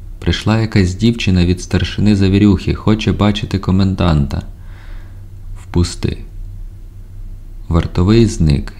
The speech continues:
і замість нього на порозі кімнати з'явилась Марія Китченко. Марія зайшла до кімнати і простягла папірець. Комендант прочитав: «Старшина Завірюха просить, щоб звільнили його брата Миколу.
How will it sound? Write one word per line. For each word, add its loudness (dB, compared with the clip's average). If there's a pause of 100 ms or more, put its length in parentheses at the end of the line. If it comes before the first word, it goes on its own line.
і 2
замість 0
нього 6
на 2
порозі 2
кімнати 0
з'явилась 0
Марія 0
Китченко. -4 (1800)
Марія 6
зайшла 2
до 2
кімнати 2
і 0
простягла -2
папірець. -2 (240)
Комендант -2
прочитав: -6 (1000)
«Старшина 4
Завірюха 4
просить, 2
щоб 0
звільнили 4
його 4
брата 2
Миколу. 2